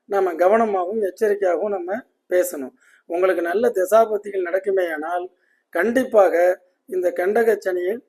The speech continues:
உங்களுக்கு எந்த பாதிப்பும் கொடுக்காது. உங்க ஜாதகத்தை பாருங்க, நீங்க உத்திர நட்சத்திரம் ராகு திசை போயிட்டு இருக்கும், அஸ்த நட்சத்திரம் குரு திசை போயிட்டு இருக்கும்,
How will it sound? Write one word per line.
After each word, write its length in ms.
உங்களுக்கு 580
எந்த 420
பாதிப்பும் 500
கொடுக்காது. 400
உங்க 160
ஜாதகத்தை 580
பாருங்க, 580
நீங்க 300
உத்திர 340
நட்சத்திரம் 640
ராகு 320
திசை 260
போயிட்டு 300
இருக்கும், 360
அஸ்த 300
நட்சத்திரம் 640
குரு 200
திசை 240
போயிட்டு 300
இருக்கும், 360